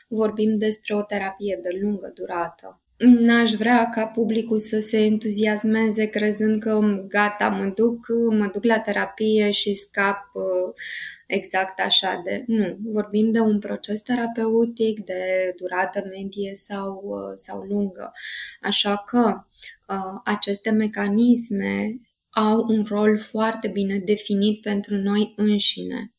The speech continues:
da? Și cu cât trauma s-a întâmplat într-un moment îndepărtat în viața noastră, cu atât aceste mecanisme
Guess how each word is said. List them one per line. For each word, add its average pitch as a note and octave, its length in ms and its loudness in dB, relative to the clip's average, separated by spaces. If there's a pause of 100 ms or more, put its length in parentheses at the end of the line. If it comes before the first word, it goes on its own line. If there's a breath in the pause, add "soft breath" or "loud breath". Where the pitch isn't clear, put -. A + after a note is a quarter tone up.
da? G#3 380 -4 (400 loud breath)
Și - 220 -2
cu G#3+ 180 -2
cât B3+ 460 2
trauma A#3+ 560 4
s-a G#3+ 180 -2
întâmplat A#3 1040 2
într-un G#3 440 2
moment A3 640 2 (100)
îndepărtat G#3 880 0
în A3 140 2
viața F#3+ 380 -8
noastră, G3 460 -4
cu A#3 120 -8
atât C4+ 360 -2
aceste G#3+ 460 -4
mecanisme G3 880 -6